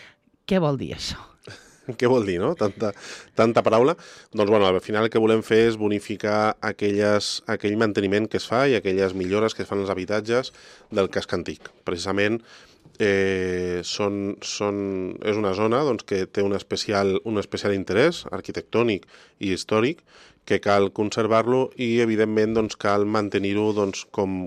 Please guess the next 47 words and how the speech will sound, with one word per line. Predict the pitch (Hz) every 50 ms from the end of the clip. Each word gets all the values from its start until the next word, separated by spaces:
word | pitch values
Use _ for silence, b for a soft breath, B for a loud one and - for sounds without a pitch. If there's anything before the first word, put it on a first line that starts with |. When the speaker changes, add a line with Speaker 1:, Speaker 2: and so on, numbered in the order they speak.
| -
Speaker 2:
com | - 95 90 90
està. | 82 - 92 87
Hi | 87 98
ha | 101 110
dues | 120 131 123 113 107 127
zones. | 143 143 143 160 151
Està | 123 104 - 110 98 95
el, | 98 -
el | 92 98 95 92 87 -
casc | - 107 98 - -
antic | 101 92 87 - 104 98 - - - B B B B B B B B B B
més, | 104 101 101 101 98 98 98 95 - - - - - - -
mm, | - 101 95 95 92 92 92 90 87 85 _ -
que | - 92
té | - 104 98
el | 92 -
pla | - 98 92
especial | - - 98 - - 101 98 95
de | 92 -
protecció, | 90 - 90 - - - 117 117 110 - B B B B B B B B B B _ -
que | 101
està | 92 - - 104 98
més, | 101 101 98 - - - - - - 104
més | 101 98 101 98 98 95 90 - - - - - - - - -
limitat | 110 113 107 104 98 92 120 123 127 -
a | 104
l'hora | 98 98 101
de | 101 95
fer | - 107 101 -
qualsevol | - 101 92 - 104 98 98
reforma, | 95 92 87 - 123 127 147 180 190
és | 147 117
a |
dir, | 98 90 -
quan | 92 85
fas | - 101 95
alguna | 95 95 95 92 90
reforma | 92 - 113 117 117 104
ha | 95
de | 90
passar | - 90 - - -
per | 90
la | 90 90
comissió | - 90 90 85 - - 113 117 113
per, | - 92 90 87
per | - 92 90
acceptar-ho, | - - - - - - 107 110 101